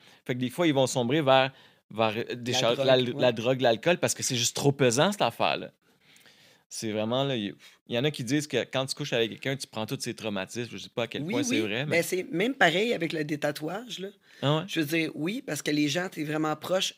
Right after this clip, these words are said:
Speaker 2: n'importe quoi que tu travailles sur le corps de quelqu'un, t'es vraiment proche. Moi, s-, souvent, quand je travaille sur quelqu'un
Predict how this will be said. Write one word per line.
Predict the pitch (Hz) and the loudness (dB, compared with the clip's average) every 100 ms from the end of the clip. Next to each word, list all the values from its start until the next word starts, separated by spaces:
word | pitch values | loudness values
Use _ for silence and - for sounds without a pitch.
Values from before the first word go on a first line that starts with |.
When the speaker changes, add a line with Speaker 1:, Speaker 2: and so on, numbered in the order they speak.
| - 160 | -6 -4
Speaker 2:
n'importe | 156 175 170 | -2 -4 -4
quoi | 165 | -6
que | 160 | -6
tu | 147 | -10
travailles | - 151 151 | -6 -4 -4
sur | 147 | -4
le | 139 | -6
corps | 139 160 175 170 - - - - | -4 -6 -6 -8 -16 -20 -18 -6
de | 151 | -2
quelqu'un, | 147 139 160 175 | -2 -2 -4 -4
t'es | 165 | -4
vraiment | 151 151 143 | -2 -2 -4
proche. | - 160 175 | -6 -6 -4
Moi, | 170 165 | -4 -4
s-, | 165 - _ | -4 -12 _
souvent, | - - 147 160 | -12 -6 -6 -6
quand | 160 | -6
je | 143 | -8
travaille | 156 151 | -6 -6
sur | 147 | -8
quelqu'un | 147 139 151 | -8 -6 -6